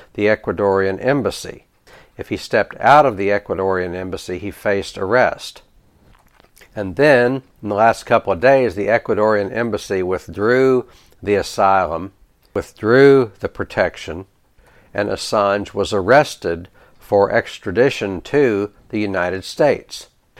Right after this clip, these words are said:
Now, Assange is not an American citizen, but they're gonna talk about that in a minute, so continuing to read. The arrest of Julian Assange not only puts the free press in the United States at risk,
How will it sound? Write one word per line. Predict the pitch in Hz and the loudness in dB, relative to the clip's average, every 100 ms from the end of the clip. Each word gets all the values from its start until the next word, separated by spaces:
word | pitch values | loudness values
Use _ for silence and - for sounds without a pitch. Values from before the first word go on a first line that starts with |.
| - _ | -20 _
Now, | 123 113 - - | 2 2 0 -8
Assange | - - 156 170 170 156 | -8 0 2 4 2 0
is | 117 92 | -6 -8
not | 95 104 131 131 90 - _ _ _ | -6 -2 0 0 -2 -6 _ _ _
an | 107 | -4
American | 113 107 107 110 - 113 | -2 0 0 0 -2 -8
citizen, | - 160 139 - - - _ _ _ _ - - _ | 0 0 0 -8 -14 -16 _ _ _ _ -20 -20 _
but | 107 - | -6 0
they're | 123 | 2
gonna | 113 95 | 2 2
talk | 117 107 | 2 4
about | 104 98 | 2 2
that | - 107 | 2 0
in | 120 | 0
a | |
minute, | 104 104 92 | -2 -4 -4
so | - 92 | -4 -4
continuing | - 117 139 131 123 113 | -4 -4 -2 0 0 -2
to | 98 | -4
read. | 92 98 85 - _ - - - - | -4 -2 -4 -8 _ -20 -20 -20 -4
The | 120 | -2
arrest | 117 170 196 - | 6 6 6 2
of | 117 95 | -4 0
Julian | 139 139 123 | 2 2 2
Assange | 107 - 117 107 98 - | -2 0 4 4 2 -2
not | 113 127 | 0 2
only | 127 110 | 2 0
puts | - 117 - | -2 -4 -4
the | - | -12
free | - 113 113 | -4 -2 -2
press | - 107 101 - | 0 2 2 0
in | 98 | -8
the | 98 | -6
United | 95 95 104 98 76 | -4 -2 -2 -4 -8
States | - 127 107 - | 0 2 2 -2
at | - | -8
risk, | 92 95 92 - | -4 -4 -4 -6